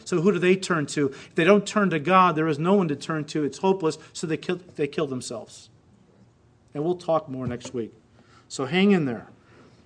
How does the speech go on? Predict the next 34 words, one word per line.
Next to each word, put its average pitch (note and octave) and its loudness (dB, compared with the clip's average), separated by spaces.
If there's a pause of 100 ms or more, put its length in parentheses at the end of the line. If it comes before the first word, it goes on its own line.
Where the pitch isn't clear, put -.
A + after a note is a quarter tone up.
I'd C3+ -8
like E3+ 0
to F3 -8
continue D#3+ -2
this D3+ -4
message, E3 -6
which B2+ -8
I've D3+ 0
entitled C#3 -4
Psychology, C#3 -2
New D3 0
Truth G3 2 (520)
or D3+ -2
Old D#3 2
Lie. C3 0 (640)
And C3+ -10
we'll C3 -4
get C#3 -2
into C#3+ -2
this C3+ -6
a C#3 -6
little C3 -4
more B2 -6
next A#2 -10
time. G2+ -16
Father, F3 2 (2250)
we F#3 6
thank G#3 6
you A#2 -6
that D#3+ 2
your E3 4
word F#3 8
is - 0
truth, - 2